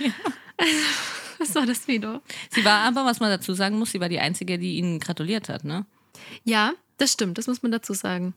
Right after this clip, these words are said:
Speaker 1: Es hat sonst keiner gratuliert, es hat sich, war auch nicht wirklich eine riesige Freude, als sie zurückkamen und gesagt haben, sie sind's. Was ich
Speaker 2: Ja.
Speaker 1: noch sehr lustig fand, ist, wie, also Maurice saß im Garten und Alex ist reingelaufen und dann wussten sie, dass die beiden gewonnen haben. Und Alex schaut nur Maurice so an während dem Vorbeilaufen und macht so den Finger vor die Lippen, so, er soll ruhig sein.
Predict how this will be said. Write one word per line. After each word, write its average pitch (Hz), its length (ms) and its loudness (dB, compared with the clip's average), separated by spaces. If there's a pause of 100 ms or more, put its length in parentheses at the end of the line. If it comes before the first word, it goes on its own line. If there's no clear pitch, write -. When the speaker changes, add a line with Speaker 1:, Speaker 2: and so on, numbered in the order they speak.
Speaker 1:
Es - 160 -10
hat 190 140 -4
sonst 185 280 -4
keiner 202 260 2
gratuliert, 208 340 -2
es 196 140 -4
hat 185 100 -4
sich, - 240 -6
war 180 200 0
auch 180 100 -4
nicht 196 240 -2
wirklich 202 180 0
eine 196 140 2
riesige 214 320 0
Freude, 277 340 0
als 240 120 -2
sie 226 60 -8
zurückkamen 220 440 -2
und - 20 0
gesagt 214 260 -4
haben, 202 140 2
sie 202 160 -2
sind's. 208 300 -4 (800)
Was 214 160 2
ich 220 80 6
Speaker 2:
Ja. 220 60 6
Speaker 1:
noch 233 60 2
sehr 214 140 4
lustig 196 320 0
fand, 185 220 2
ist, 180 180 -4
wie, 180 220 0 (100)
also 175 180 0
Maurice 185 360 2
saß 185 160 0
im 185 80 0
Garten 175 300 2
und 180 100 0
Alex 170 260 -2
ist - 180 -6
reingelaufen 180 680 0
und 170 60 0
dann 165 340 -2 (320)
wussten 185 280 0
sie, 170 140 -2
dass 170 320 -4
die 175 140 0
beiden 170 220 0
gewonnen 165 300 0
haben. 170 200 0 (500)
Und 180 140 0
Alex 175 280 2
schaut 180 220 2
nur 180 120 2
Maurice 170 340 0
so - 80 0
an 170 180 2
während 160 220 0
dem 175 80 -2
Vorbeilaufen 165 600 -2
und 160 180 -2
macht 160 200 -4
so - 80 -4
den 170 160 -2
Finger 180 300 0
vor 175 100 0
die 165 100 -2
Lippen, 165 300 -2
so, 156 160 -2
er 151 140 -2
soll 165 160 0
ruhig 170 280 -2
sein. 135 300 -2